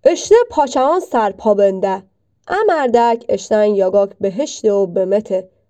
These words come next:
وقتی مردم اچی که پولس انجام بداشه بیندشانه، لیکاونی زوانه نجرشان بکرده. خدایان آدم شوار آمیند جیر چاماور.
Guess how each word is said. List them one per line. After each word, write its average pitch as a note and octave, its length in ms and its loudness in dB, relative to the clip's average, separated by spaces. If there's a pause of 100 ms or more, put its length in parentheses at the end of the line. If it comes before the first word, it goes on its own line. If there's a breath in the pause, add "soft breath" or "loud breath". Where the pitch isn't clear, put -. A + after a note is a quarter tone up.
وقتی C4 460 -2
مردم B3 640 2 (260 soft breath)
اچی G#3+ 360 -2
که G#3 220 2
پولس A#3+ 440 2 (100)
انجام B3 460 0
بداشه F#3+ 440 0
بیندشانه، F#3+ 960 -2 (380 soft breath)
لیکاونی D4+ 640 0 (140)
زوانه G#3+ 500 2
نجرشان G#3 920 0
بکرده. F#3+ 680 -2 (540)
خدایان C#4+ 760 2
آدم C#4 460 2
شوار B3+ 480 4
آمیند A3+ 580 2
جیر G#3+ 340 -2
چاماور. G3+ 680 0